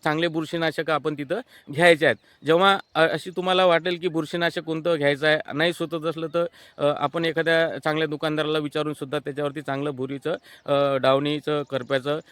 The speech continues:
बुरशीनाशक घेऊन एक फवारणी त्याच्यावरती निश्चितच केली पाहिजे. तर शेतकरी मित्रांनो, अशाच नवीन नवीन व्हिडिओसाठी आपण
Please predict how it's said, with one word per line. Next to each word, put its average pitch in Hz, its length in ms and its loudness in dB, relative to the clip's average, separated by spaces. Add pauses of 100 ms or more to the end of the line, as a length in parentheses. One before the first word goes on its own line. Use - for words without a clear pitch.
(120)
बुरशीनाशक 143 520 -4
घेऊन 143 320 -4
एक 143 100 -2 (100)
फवारणी 131 280 -2
त्याच्यावरती 131 400 -8
निश्चितच 131 440 -8 (200)
केली 175 160 0
पाहिजे. 110 300 -4 (320)
तर 180 60 -2
शेतकरी 175 320 -4
मित्रांनो, 180 420 0
अशाच 175 300 2
नवीन 170 280 0
नवीन 170 160 0
व्हिडिओसाठी 151 480 -4
आपण 151 320 -6